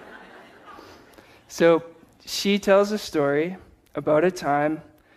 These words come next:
when the school bus driver, she was quite young at this time, elementary school years, uh, and the school bus driver was giving all the kids on the bus an ice cream treat. And she wanted an ice cream treat so badly.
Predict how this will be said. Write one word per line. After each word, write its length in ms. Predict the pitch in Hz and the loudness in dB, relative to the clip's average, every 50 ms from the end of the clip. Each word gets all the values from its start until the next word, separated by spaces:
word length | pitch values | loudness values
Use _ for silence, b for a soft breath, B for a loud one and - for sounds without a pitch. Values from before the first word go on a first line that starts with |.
| b b b | b b b
when 460 | - 156 147 147 147 143 147 139 131 | -4 0 2 2 2 2 0 -2 -4
the 100 | - 151 | -6 -10
school 320 | - - - 185 190 208 | -10 -8 0 2 2 4
bus 260 | 190 175 151 143 - - | 4 2 -2 -2 -6 -10
driver, 480 | - 135 120 127 120 123 147 170 208 - _ _ _ _ _ | -10 -10 -8 -8 -8 -8 -8 -8 -10 -12 _ _ _ _ _
she 180 | - - 156 147 | -12 -6 -4 -2
was 160 | 147 147 - | -2 -4 -6
quite 280 | - - 156 151 - - | -4 0 0 0 0 0
young 200 | 139 143 143 139 | -2 -4 -4 -4
at 120 | 135 - | -6 -8
this 180 | 143 139 - - | -10 -12 -12 -8
time, 240 | - 139 143 143 | -6 -4 -2 -2
elementary 540 | 139 143 143 135 143 135 131 131 - 135 139 | -2 -2 -2 -4 -4 -6 -6 -8 -8 -10 -10
school 340 | - - - - 135 135 135 | -10 -12 -14 -12 -10 -8 -8
years, 420 | 131 131 131 139 156 165 - - - b b b b b b b b - - - - | -6 -6 -6 -6 -6 -8 -10 -18 -20 b b b b b b b b -20 -20 -8 -6
uh, 220 | 156 - - 147 131 | -4 -2 0 0 0
and 80 | 143 151 | 0 -2
the 60 | 151 | -2
school 340 | - - - - 190 220 233 | -4 -6 0 4 4 4 4
bus 220 | 208 175 - - | 4 0 0 -2
driver 340 | - 135 139 139 139 151 151 | -4 -2 -2 -2 -2 -2 -2
was 160 | 147 147 139 | -2 -4 -4
giving 300 | 131 - 156 156 175 156 | -4 -4 -2 -2 0 0
all 220 | 143 143 160 196 | 2 2 2 2
the 100 | 196 214 | 0 -2
kids 380 | 202 - - - 147 147 147 156 | -6 -6 -4 -2 -2 -2 0 -2
on 100 | 147 143 | -2 -2
the 80 | 147 139 | -2 -4
bus 460 | 131 120 120 120 139 - - - b b b b b b | -4 -6 -8 -8 -8 -12 -18 -20 b b b b b b
an 140 | - 139 135 | -4 -2 0
ice 200 | 143 170 190 - | 0 0 -2 -6
cream 280 | - - 202 151 139 | -8 -6 -4 -4 -4
treat. 360 | - - - - - - - _ b b b b b _ _ _ _ _ _ _ _ | -6 -8 -10 -10 -10 -12 -14 _ b b b b b _ _ _ _ _ _ _ _
And 100 | - 147 | -10 -8
she 460 | 147 - - - - 220 220 233 240 | -6 -6 -8 -8 -6 -4 -2 0 0
wanted 480 | 220 170 156 156 160 165 175 180 170 156 | 0 0 0 2 2 2 2 2 0 0
an 100 | 151 139 | -2 -2
ice 260 | - 135 147 147 - | -2 -4 -6 -6 -10
cream 280 | - - - 160 151 147 | -12 -10 -8 -8 -8 -8
treat 440 | - - - 147 143 135 - - B B B B B B | -10 -10 -8 -6 -6 -6 -8 -10 B B B B B B
so 560 | - - - - - 185 165 165 170 165 160 | -16 -12 -12 -8 -2 0 0 2 2 0 0
badly. 580 | - 120 135 156 160 156 151 135 131 107 - | -2 -4 -6 -6 -6 -6 -6 -6 -8 -8 -10